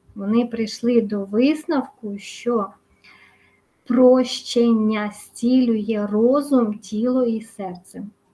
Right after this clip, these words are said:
І це дослідження вони проводили більше двадцяти років. Вчені, вчені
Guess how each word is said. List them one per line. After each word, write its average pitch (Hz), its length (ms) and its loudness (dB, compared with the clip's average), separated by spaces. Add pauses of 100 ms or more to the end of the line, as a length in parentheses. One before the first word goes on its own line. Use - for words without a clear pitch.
(100)
І 226 80 -6
це 240 220 0
дослідження 240 960 -2
вони 214 560 -2
проводили 240 760 -2
більше 226 520 -4
двадцяти 208 880 -8 (140)
років. 202 560 -12 (640)
Вчені, 202 640 -10 (460)
вчені 226 600 -2